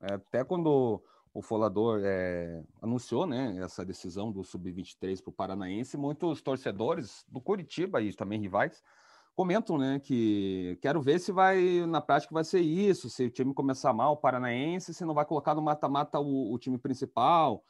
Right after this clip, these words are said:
se não vai te-, puxar o time principal pra tentar resgatar, né, uma, uma possível má campanha no, no estadual.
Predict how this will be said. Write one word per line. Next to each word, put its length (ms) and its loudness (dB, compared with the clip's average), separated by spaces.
se 100 -12
não 80 -2
vai 160 4
te-, 140 -14
puxar 240 2
o 60 4
time 160 -2
principal 440 0
pra 140 -2
tentar 320 -2
resgatar, 680 2
né, 140 -2
uma, 300 -4
uma 180 -8
possível 380 -4
má 120 4
campanha 460 -2
no, 380 -2
no 80 -2
estadual. 480 2